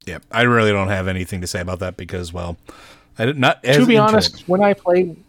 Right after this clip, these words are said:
Speaker 2: Diablo, I'm almost always playing with my wife,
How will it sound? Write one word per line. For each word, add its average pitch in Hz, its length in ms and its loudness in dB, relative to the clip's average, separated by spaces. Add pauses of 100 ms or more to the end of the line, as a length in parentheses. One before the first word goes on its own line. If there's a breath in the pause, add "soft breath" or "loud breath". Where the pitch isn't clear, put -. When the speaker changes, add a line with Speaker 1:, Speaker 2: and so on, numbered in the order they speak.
Speaker 2:
Diablo, 151 680 0
I'm 135 180 -8
almost 156 380 -8
always 160 260 -6
playing 151 240 -8
with 139 140 -10
my 139 100 -4
wife, 135 420 -6